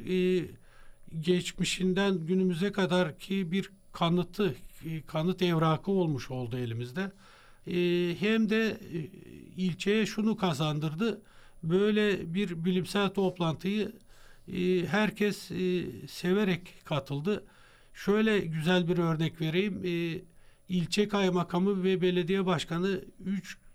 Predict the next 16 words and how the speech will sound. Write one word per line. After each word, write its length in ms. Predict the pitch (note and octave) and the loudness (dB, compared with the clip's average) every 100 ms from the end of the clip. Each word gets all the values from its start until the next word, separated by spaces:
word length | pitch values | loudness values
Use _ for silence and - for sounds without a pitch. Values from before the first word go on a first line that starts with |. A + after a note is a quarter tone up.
| - - | -14 -6
e, 160 | F3 | -4
üç 420 | E3+ - G3+ G#3 - | -4 -2 -2 -2 0
gün 160 | G3 | -2
süreyle 680 | - F3+ G3+ F#3+ F3+ G#3 - - - - - | -2 -2 0 0 0 -4 -6 -16 -20 -20 -4
her 260 | G#3 A3+ | 2 2
oturuma 640 | G3+ G3+ F3+ F#3 F3+ G#3+ | 2 -2 0 0 2 2
katıldılar. 760 | G#3 F3 - E3+ D#3 E3+ B2+ - - - - | 2 0 0 -2 2 2 0 -8 -20 -20 -20
Hani 340 | - D#3+ F3+ D#3+ | -6 0 0 2
ben, 260 | F3+ F#3 F3+ | 2 2 0
e, 280 | F3+ E3+ D#3 | 2 2 2
bunu, 440 | F3 G3+ F3+ F3 | 2 4 2 0
e, 200 | E3+ E3+ | 0 -2
çoğu 300 | - F#3+ F#3+ | 0 0 0
toplantıda 680 | F3+ E3 C#3+ D#3 D#3 F#3 F3 | 0 0 2 -2 0 -4 -4
bu 60 | D#3 | -2
kadar 360 | F3 F3 F#3+ | 0 0 0